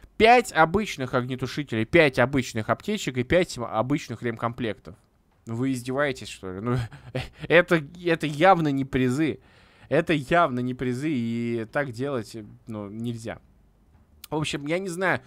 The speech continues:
будут ли какие-то изменения, а, во втором, в третьем, в четвертом этапе и в фина-, в финале. Но я надеюсь, что компания Wargaming что-то пересмотрит, ну, хотя бы баланс,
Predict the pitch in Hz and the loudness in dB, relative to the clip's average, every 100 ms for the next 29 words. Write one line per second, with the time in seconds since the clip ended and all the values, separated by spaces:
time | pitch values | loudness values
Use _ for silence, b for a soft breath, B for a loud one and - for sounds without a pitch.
0 | B - 165 202 - 160 147 156 139 123 | B -8 -4 -4 -6 -8 -6 -6 -4 -4
1 | 127 151 147 123 113 127 117 110 123 143 | -4 -4 -2 -2 -4 -2 -2 -2 0 2
2 | 151 175 139 120 - 147 143 123 113 - | 4 2 2 -4 -4 -4 -4 -8 -12 -10
3 | - 175 175 135 131 127 117 120 110 - | -4 -2 -2 -6 -4 -2 -2 -6 -8 -10
4 | 123 120 147 175 160 139 135 143 131 160 | -8 -2 0 2 2 2 -2 -6 -2 0
5 | 175 147 - b b b b b b b | 0 -2 -6 b b b b b b b
6 | b b b b _ B B B B B | b b b b _ B B B B B
7 | 139 175 170 156 175 165 127 185 208 139 | -2 0 2 0 0 -2 -2 -2 2 0
8 | - - - 139 131 123 131 123 156 156 | -2 -8 0 4 4 4 0 2 2 2
9 | 127 123 135 165 135 - 147 135 127 127 | 4 2 2 -2 -4 -6 -6 -6 -4 -4
10 | 123 160 185 135 117 123 127 175 170 117 | -4 -4 -6 -6 -10 -4 -2 2 2 2
11 | 117 117 98 87 | 2 2 0 -4